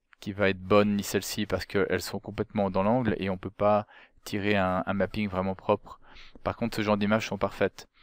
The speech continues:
Alors la technique ici est un petit peu embêtante parce que, et on va commencer par celle-ci, ça vous oblige à avoir, déjà on a des distorsions dues à la façon dont les U V s'appliquent sur, euh,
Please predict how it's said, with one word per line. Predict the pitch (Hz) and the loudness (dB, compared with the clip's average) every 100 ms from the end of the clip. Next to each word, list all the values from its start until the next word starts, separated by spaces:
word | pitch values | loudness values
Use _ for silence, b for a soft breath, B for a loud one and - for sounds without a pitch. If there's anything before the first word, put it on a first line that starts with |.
| B - | B -2
Alors | 101 | 6
la | 110 | 6
technique | 117 131 147 131 | 6 2 -2 -4
ici | 127 - | -2 2
est | 123 - | 4 4
un | 117 | 4
petit | - 131 | 0 -10
peu | - 135 123 | -2 2 2
embêtante | 107 107 - 147 - | 2 0 -2 -4 -4
parce | 107 - 107 | -6 -4 -4
que, | - 131 - B B B - | 0 0 -2 B B B -8
et | 95 | -4
on | |
va | 95 | -2
commencer | - 110 104 | -2 -2 -2
par | 107 101 | -2 -2
celle-ci, | - 95 - 120 156 B B B - | -2 -4 -4 -6 -6 B B B -18
ça | - 113 | 2 4
vous | 107 | 6
oblige | 113 127 147 123 | 4 4 2 0
à | - 104 | 4 6
avoir, | 101 107 120 123 95 - - - _ 120 - _ _ _ _ _ _ _ _ _ _ _ _ _ _ _ _ _ _ | 6 4 4 4 0 -6 -20 -20 _ -16 -16 _ _ _ _ _ _ _ _ _ _ _ _ _ _ _ _ _ _
déjà | 110 107 110 - | -2 6 8 6
on | 101 | 0
a | 95 | 0
des | 92 | 0
distorsions | 95 98 - 104 - 107 185 _ _ - | -4 -6 -6 -6 -4 -4 -6 _ _ -20
dues | 104 101 101 107 101 | -20 -14 -6 0 4
à | 87 | 4
la | 90 | 2
façon | 107 95 104 | 0 -4 -4
dont | 98 | -2
les | 95 92 | -2 -2
U | |
V | 98 104 | -4 -2
s'appliquent | - - 107 - | -2 -4 -6 -8
sur, | - 98 90 | -6 -4 2
euh, | 90 | 2